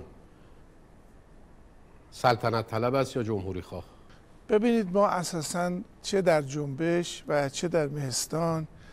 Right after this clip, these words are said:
Speaker 2: اعتقاد داریم که این مسئله اصلی ما نیست. مسئله اصلی ما این است که وقتی که سکولار دموکرات ها به قدرت می‌رسند، ما مانع بازتولید استبداد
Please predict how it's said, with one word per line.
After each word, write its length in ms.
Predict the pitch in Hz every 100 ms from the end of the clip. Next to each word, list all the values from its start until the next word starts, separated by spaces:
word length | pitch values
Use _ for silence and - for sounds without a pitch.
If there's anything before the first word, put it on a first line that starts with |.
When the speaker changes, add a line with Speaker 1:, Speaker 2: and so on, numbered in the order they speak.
| - - -
Speaker 2:
اعتقاد 600 | 185 170 165 - 202 220
داریم 300 | 214 196 185
که 240 | - 170
این 240 | - 220 185
مسئله 720 | 160 139 - 180 185 185 180 -
اصلی 460 | 151 - - 185
ما 240 | 180 170 160
نیست. 420 | 151 135 - - - - - - - -
مسئله 640 | 180 190 - 208 254 277
اصلی 440 | 202 185 - 214
ما 220 | 214 196 190
این 240 | - 214
است 300 | 185 175 -
که 320 | 180 170 165 - - - - - - - -
وقتی 340 | 202 214 - 208
که 340 | - 175 165 175
سکولار 540 | - - 175 175 170 151
دموکرات 580 | 160 156 143 160 151
ها 180 | - 202
به 200 | 180 180 180
قدرت 440 | 160 - 151 -
می‌رسند، 600 | 180 147 143 165 190 196 - - - - -
ما 260 | 160 185 214
مانع 760 | 240 190 180 165 165 240 226
بازتولید 840 | 196 175 156 131 - 156 151 175 185
استبداد 800 | 175 - 165 - 160 - 170